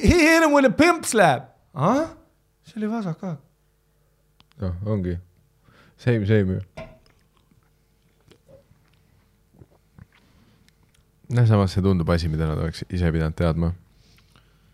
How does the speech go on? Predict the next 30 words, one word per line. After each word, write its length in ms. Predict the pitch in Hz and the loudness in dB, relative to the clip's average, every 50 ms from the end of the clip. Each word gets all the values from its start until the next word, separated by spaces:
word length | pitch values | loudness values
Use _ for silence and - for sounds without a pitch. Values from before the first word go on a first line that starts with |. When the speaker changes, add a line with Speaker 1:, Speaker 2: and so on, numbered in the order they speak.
| _ _ _ _ _ _ - - _ | _ _ _ _ _ _ -20 -8 _
Speaker 2:
Kui 120 | - 85 | 0 2
sa 100 | 80 82 78 | 2 4 2
kutsud 240 | 85 85 - - - | 2 0 0 -6 -4
tema 200 | - 85 82 80 80 | -2 0 0 0 0
kommenteerima. 540 | 82 82 85 82 82 - 85 78 80 78 98 - - _ _ _ _ _ - - - _ _ - _ | 0 -2 -2 -2 -2 -2 -4 -2 -2 -4 -6 -8 -12 _ _ _ _ _ -20 -20 -20 _ _ -18 _
Speaker 1:
Aa 140 | - 120 135 | 0 2 2
jah, 80 | 139 135 | 2 2
teda 220 | 139 139 127 127 | 2 2 2 4
Speaker 2:
Jah. 60 | 120 117 | 4 4
Speaker 1:
nagu 160 | 117 113 113 | 4 4 2
võetakse 400 | 123 120 110 - 113 - - 113 | 2 0 -2 -4 -12 -8 -6 -4
ülitõsiselt 540 | 107 104 95 104 104 95 92 85 90 90 87 | -4 -2 0 0 0 -2 -2 -6 -6 -6 -4
millegipärast. 540 | 104 98 98 95 92 101 113 92 90 82 - - | -2 -2 -2 -2 -4 -6 -4 -2 -4 -4 -2 -2
Speaker 2:
Et, 40 | - | -2
eh, 140 | 80 80 - | 0 0 0
mi-, 160 | 78 85 87 - - - | -2 -2 -4 -4 -8 -6
mis 160 | 82 85 - - | -6 -6 -4 -2
sa, 320 | - 82 76 76 76 76 78 _ _ _ _ _ _ _ - | -2 0 0 0 -2 -4 -8 _ _ _ _ _ _ _ -10
mis 100 | 87 78 | -4 -2
sa 100 | 80 78 | -2 0
arvad, 240 | 76 76 73 71 - | 0 0 -2 -4 -4
mis 160 | - 78 80 | -6 -4 -2
juhtub? 300 | 80 80 85 - - 87 - _ _ _ | -2 -2 -2 -6 -8 -10 -10 _ _ _
Speaker 1:
Jaa, 140 | 123 117 110 | -4 -4 -2
jaa. 120 | 101 98 107 - _ _ _ _ _ _ _ _ - | -4 -6 -10 -14 _ _ _ _ _ _ _ _ -12
Speaker 2:
Kui 140 | - - 78 | -8 -6 -4
sa 80 | 78 78 | -4 -2
tema 280 | 73 78 78 76 76 85 - - - | -2 0 0 0 -2 -4 -8 -14 -8
kommenteerima 560 | - 82 85 85 82 - 87 80 80 80 78 | -4 -2 -2 -2 0 0 0 2 2 0 0
kutsud? 260 | 82 85 - - 85 | -2 -4 -4 -6 -8